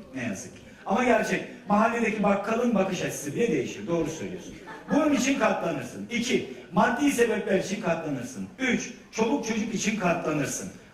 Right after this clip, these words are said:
Ama bak tekrar ediyorum, hep katlanırsın. Bak, katlanırsın, değil mi? Az önce söyledim, katlanmaya dönüşüyor iş. O zaman tekrar başa dönüyorsun. Niye evleniyorsun?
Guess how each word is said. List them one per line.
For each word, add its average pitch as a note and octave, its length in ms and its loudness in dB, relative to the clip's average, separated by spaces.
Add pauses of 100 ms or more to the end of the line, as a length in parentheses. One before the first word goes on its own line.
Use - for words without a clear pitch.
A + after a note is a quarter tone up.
Ama G#3+ 240 2
bak A3 260 4
tekrar G#3 480 0
ediyorum, G#2+ 420 -2 (180)
hep - 400 0 (380)
katlanırsın. C#3+ 760 -2 (320)
Bak, - 280 -16
katlanırsın, A#2 680 -6 (300)
değil A#3 180 -2
mi? - 180 -2 (520)
Az G3 200 4
önce F#3+ 240 2
söyledim, D#3+ 560 -4 (160)
katlanmaya F3+ 880 2
dönüşüyor - 460 -8
iş. - 180 -16 (260)
O G3+ 120 6
zaman C4 300 2
tekrar E3 380 0
başa - 240 -10
dönüyorsun. E2+ 400 -14 (260)
Niye C4+ 240 4
evleniyorsun? F3+ 840 0